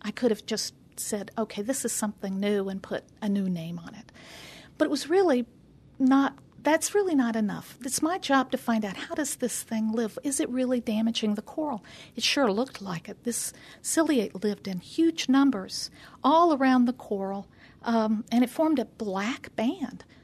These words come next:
because the ciliate itself lived inside of a little shell that it secreted that was dark gray. So it looked like this dark speckles of gray all along the coral. Every day that, that band would move a little bit further along the coral.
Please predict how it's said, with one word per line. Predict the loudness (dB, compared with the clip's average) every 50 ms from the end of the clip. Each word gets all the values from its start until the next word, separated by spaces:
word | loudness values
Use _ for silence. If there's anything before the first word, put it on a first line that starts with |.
| -8 -8
because | -6 -2 -2 -2 -2 -2
the | -4
ciliate | -4 -2 -2 -2 -2 -2 -2 -2 -4
itself | -6 -6 -8 -6 -4 -2 -2 -2 -2 -4 -4 -8 -14 -20 -20 -20 -20 -20 -20 -20 _ _ _ -2
lived | 2 4 6 6 6 4 0 0 0
inside | 2 2 2 2 0 0 0 0 0
of | -2
a | -4
little | -2 -2 0 0 0 -2
shell | -4 -4 -2 0 0 0 0
that | 0 -2 -4
it | -6 -8
secreted | -10 -12 -12 -8 -6 -6 -4 -4 -6 -10 -10 -12 -16 -20 -18 -10
that | -8 -8 -4 -2
was | -2 -2 -2 -2
dark | -4 -4 -4 -4 -6 -8 -12 -8
gray. | -4 -2 -2 -2 -2 -6
So | -8 -6 -4 -4
it | -4 -2
looked | -2 -2 -2 -4 -4 -6
like | -8 -6 -6
this | -6 -8 -8
dark | -8 _ -2 -2 0 0 -2 -4 -6 -8
speckles | -6 -4 -4 -4 -4 -4 -6 -4 0 0 0 0 0 -2 -4 -4
of | -4 -6 -6 -8 -12 -8
gray | -2 0 2 2 2 0 -2 -4 -4
all | -2 0 0 0 0 0 -2 -2
along | -2 -2 -2 -2 -4 -4
the | -6
coral. | -8 -8 -8 -6 -6 -6 -8 -10 -14 _ -20 -20 -20 -20 -20 -20 -20 -20 -18 -4 2
Every | 4 4 6 6 4 0
day | 0 0 0 2 2
that, | 2 0 -2 -4 -4 -8 _ -20 -20 -16 -10
that | -8 -6 -6 -4 -2
band | 0 0 2 2 0 -2 -4 -6
would | -6 -6 -4 -2
move | -2 -2 -2 -2 -4 -8 -6
a | -2
little | 0 0 0 0
bit | -2 -4 -6
further | -4 -6 -4 -4 -4 -4 -4 -4
along | -2 -2 -4 -4 -4 -4 -4
the | -6 -6
coral. | -10 -10 -8 -6 -6 -6 -6 -8